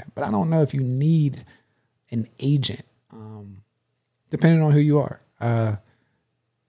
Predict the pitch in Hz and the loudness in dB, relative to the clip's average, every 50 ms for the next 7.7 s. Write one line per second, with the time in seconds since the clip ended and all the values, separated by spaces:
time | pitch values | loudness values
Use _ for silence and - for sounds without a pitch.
0 | _ _ _ _ _ _ _ - 131 - 143 143 139 139 143 131 135 131 127 - | _ _ _ _ _ _ _ -6 -2 0 0 2 2 2 4 4 4 4 4 2
1 | - 139 139 143 143 - 151 151 139 - 120 120 139 156 - - - - - 139 | 2 4 4 4 4 2 2 0 0 0 2 4 4 4 4 2 -4 -8 -4 -4
2 | 147 143 - 147 139 135 139 143 147 147 - - - 131 131 127 131 127 120 110 | -4 -2 -2 -2 0 2 4 6 6 4 4 2 0 0 0 0 0 -2 -4 -6
3 | - - - - - 151 147 143 139 139 139 139 143 147 156 147 - 143 139 135 | -10 -14 -10 -4 -2 0 2 4 4 4 4 2 2 0 0 0 0 0 0 0
4 | 139 139 139 131 123 - 147 143 - 156 151 151 151 147 143 143 139 127 - _ | 0 -2 -2 0 2 2 2 2 2 2 2 2 2 2 2 0 0 -2 -4 _
5 | _ _ _ _ _ _ _ _ _ _ _ 139 135 139 131 127 127 135 151 151 | _ _ _ _ _ _ _ _ _ _ _ -6 -2 0 0 2 4 4 4 4
6 | 160 160 - 139 135 - - - 156 196 233 220 175 156 151 156 170 180 185 175 | 4 4 2 2 0 -2 0 2 4 6 6 6 6 6 4 4 2 2 0 -2
7 | - - 185 202 226 196 185 202 254 285 247 - - | -2 2 4 6 6 6 6 4 4 2 0 0 -2